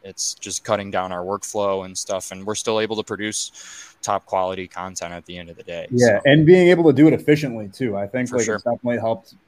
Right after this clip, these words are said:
Speaker 2: m-, with more efficiency too, because, like, there's certain things that I can't do in the editing process that Derek can do. So
Speaker 1: Mm-hmm.
Speaker 2: if Adam needs help with something, and, like, before it was just me and Adam,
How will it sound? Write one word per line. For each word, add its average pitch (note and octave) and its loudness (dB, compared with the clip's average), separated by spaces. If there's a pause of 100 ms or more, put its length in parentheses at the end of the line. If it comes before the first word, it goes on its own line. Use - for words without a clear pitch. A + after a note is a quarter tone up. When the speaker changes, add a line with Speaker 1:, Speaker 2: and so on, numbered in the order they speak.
Speaker 2:
m-, B2 -6
with B2 -4
more A#2+ -2
efficiency G#2 -12
too, G2+ -12
because, G2+ -14
like, G#2 -8
there's A2 -10
certain A2 -8
things G#2+ -8
that G2+ -12
I A#2 0
can't A#2 -6
do G#2 -8 (580)
in G#2+ -4
the G#2+ -8
editing G2+ -4
process F#2+ -8
that F#2+ -12
Derek G#2+ -4
can F#2+ -18
do. D#2+ -16 (200)
So - -8
Speaker 1:
Mm-hmm. G2+ -6
Speaker 2:
if F#2+ -8 (340)
Adam A2 0
needs G#2+ -6
help G#2 -2
with G#2 -10
something, G2+ -8
and, F#2+ -10
like, G2 -10
before A2+ 0
it G#2 -4
was G2+ -6
just G2+ -10
me G#2 -10
and F#2+ -6
Adam, G2 -4